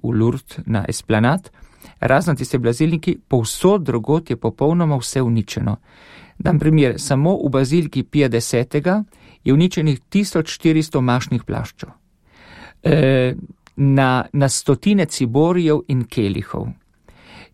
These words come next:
In sicer je to vse shranjeno v baziliki, ker voda iz bazilike ni odplavala teh predmetov, vendar so se uničeni, polomljeni, e, in bo treba vsaj popraviti, če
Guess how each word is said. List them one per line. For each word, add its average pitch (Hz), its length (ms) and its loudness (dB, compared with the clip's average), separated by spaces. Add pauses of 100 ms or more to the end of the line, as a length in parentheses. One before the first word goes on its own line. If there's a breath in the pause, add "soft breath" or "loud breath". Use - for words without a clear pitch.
(120)
In 139 400 4
sicer 185 380 0
je 147 100 2
to 160 180 0 (340)
vse 120 180 -4
shranjeno 127 400 0
v 113 80 -2
baziliki, 147 440 0
ker 113 260 -4 (200)
voda 127 340 2
iz 120 140 -2
bazilike 123 540 0
ni 170 180 4
odplavala 117 640 0
teh 113 180 -4
predmetov, 113 500 0
vendar 117 220 0
so 120 140 -8
se 113 140 -4
uničeni, 127 420 0
polomljeni, 117 580 0
e, - 880 -2
in 139 140 0
bo 117 100 0
treba 117 220 0
vsaj 131 260 0
popraviti, 113 680 -2
če 113 240 -6